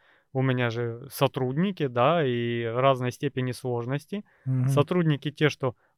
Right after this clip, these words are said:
Speaker 1: постарше, особенно за семьдесят,
Speaker 2: Мгм.
Speaker 1: они такие:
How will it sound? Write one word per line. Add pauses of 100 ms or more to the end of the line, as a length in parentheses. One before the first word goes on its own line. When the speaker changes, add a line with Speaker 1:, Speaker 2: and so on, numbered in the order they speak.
Speaker 1:
постарше,
особенно
за
семьдесят, (140)
Speaker 2:
Мгм.
Speaker 1:
они
такие: